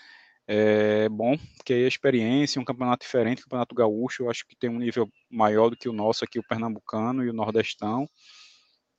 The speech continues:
É, e a Série A, né? Que Juventude subiu, torcer pra que seja dos especulados, seja Juventude. Acho que é uma vitrine maior pra ele.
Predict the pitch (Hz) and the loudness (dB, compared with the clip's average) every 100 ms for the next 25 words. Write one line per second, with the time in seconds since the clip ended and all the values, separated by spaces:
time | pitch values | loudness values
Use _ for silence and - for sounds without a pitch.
0 | _ - 113 110 110 113 113 127 156 247 | _ -2 2 4 6 6 6 4 4 4
1 | 311 160 131 143 - 127 123 127 - 147 | 8 8 8 4 -8 -6 -6 -6 -8 -8
2 | 113 117 165 - 151 - - - - 131 | -4 -2 -2 -2 -4 -4 -6 -6 -4 -2
3 | 127 139 117 113 127 139 - 139 127 131 | 2 2 2 0 -4 -4 -4 0 4 4
4 | - 175 180 202 202 - 131 131 131 - | 4 -6 -6 -6 -6 -4 0 0 0 -2
5 | 131 135 131 123 127 - 131 139 151 120 | -4 -2 -2 -2 -4 -4 -4 -2 0 0
6 | - 160 117 101 | 0 0 2 0